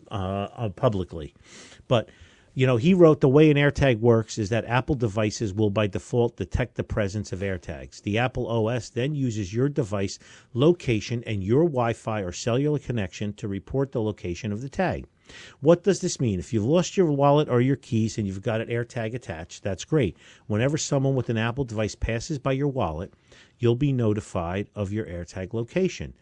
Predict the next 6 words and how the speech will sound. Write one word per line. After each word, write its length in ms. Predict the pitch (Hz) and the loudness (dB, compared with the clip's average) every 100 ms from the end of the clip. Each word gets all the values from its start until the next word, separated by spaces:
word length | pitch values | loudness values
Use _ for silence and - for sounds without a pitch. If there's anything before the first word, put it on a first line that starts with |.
| _ - - | _ -20 -6
This 240 | 135 - | -6 -2
is 120 | 143 | -4
an 120 | 117 101 | -2 -4
intended, 600 | 82 - 131 151 180 - | -4 -4 -2 -2 -4 -4
legitimate 540 | 113 107 110 113 - | -6 -4 -2 -4 -4
use. 420 | 87 104 - - | -6 -6 -10 -20